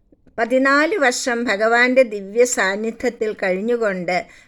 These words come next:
ദർശനം, സംഭാഷണം എന്നീ വിരളമായ ആനുകൂല്യങ്ങൾ സ്വാമിയിൽ നിന്നും അദ്ദേഹത്തിന് ലഭിച്ചു. സ്വാമി ഭഗവാൻ തന്നെയാണെന്നും മഹാപ്രഭുവും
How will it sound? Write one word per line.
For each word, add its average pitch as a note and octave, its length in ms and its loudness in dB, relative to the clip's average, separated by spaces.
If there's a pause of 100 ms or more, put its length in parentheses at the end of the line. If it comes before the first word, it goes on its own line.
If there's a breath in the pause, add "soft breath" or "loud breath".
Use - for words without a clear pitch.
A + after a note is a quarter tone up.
(100)
ദർശനം, G#3+ 640 -2
സംഭാഷണം A3+ 800 -2 (120)
എന്നീ G#3 300 -8
വിരളമായ A#3 800 0 (100)
ആനുകൂല്യങ്ങൾ G#3 880 -4 (360 loud breath)
സ്വാമിയിൽ A3 640 0
നിന്നും F#3 380 -6
അദ്ദേഹത്തിന് G3+ 640 -4 (140)
ലഭിച്ചു. F#3 460 -8 (580 soft breath)
സ്വാമി G#3+ 500 0 (160)
ഭഗവാൻ A3+ 520 2
തന്നെയാണെന്നും G#3 800 0 (160)
മഹാപ്രഭുവും A3 920 -2